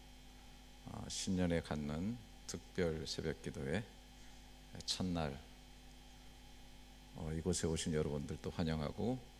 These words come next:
또 줌으로, 또 유튜브 생방송으로 참여하시는 모든 성도님들 환영하며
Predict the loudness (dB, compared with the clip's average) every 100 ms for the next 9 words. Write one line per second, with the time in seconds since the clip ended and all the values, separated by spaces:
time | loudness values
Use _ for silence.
0 | -16 -16 -16 -14 -16 -14 -6 -2 8 12
1 | 12 12 10 8 -6 -16 -16 -16 -16 -16
2 | -16 -16 -16 -16 -4 0 2 0 0 0
3 | 0 2 0 -4 -12 -16 -10 0 2 6
4 | 6 4 2 0 2 2 2 -2 -8 -2
5 | 2 2 2 0 -2 -2 -2 0 2 4
6 | 4 4 2 2 0 0 0 0 -2 -2
7 | -4 -10 -16 -16 -16 -16 -14 -2 2 2
8 | 2 2 -2